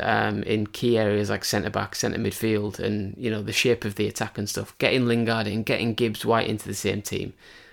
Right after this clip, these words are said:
um, getting, uh, Awoniyi up front, and, you know, finding, finding little combinations everywhere, all, all over the pitch. Chelsea have now got to do that in January because they've signed so many players.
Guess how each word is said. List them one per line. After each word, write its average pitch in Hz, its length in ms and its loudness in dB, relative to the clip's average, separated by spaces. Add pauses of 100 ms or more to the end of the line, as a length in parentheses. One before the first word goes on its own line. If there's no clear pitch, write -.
um, 104 480 0 (140)
getting, 107 540 2 (600)
uh, 95 340 -4
Awoniyi 113 1000 2 (100)
up 117 180 -2
front, 110 420 4
and, 95 240 0 (360)
you 131 80 6
know, 117 60 6
finding, 143 500 4
finding 147 480 2 (400)
little 156 220 4
combinations 139 580 2
everywhere, 107 420 2
all, 104 220 -4
all 117 160 4
over 113 140 2
the 107 60 -2
pitch. - 440 -8 (580)
Chelsea 151 360 4
have 127 80 2
now 127 140 6
got 117 140 2
to 101 60 2
do 120 220 4
that 107 160 2
in 107 180 -4
January 117 540 0 (240)
because 107 320 -2
they've 107 140 0
signed 127 380 4
so 120 160 4
many 107 160 2
players. 104 540 0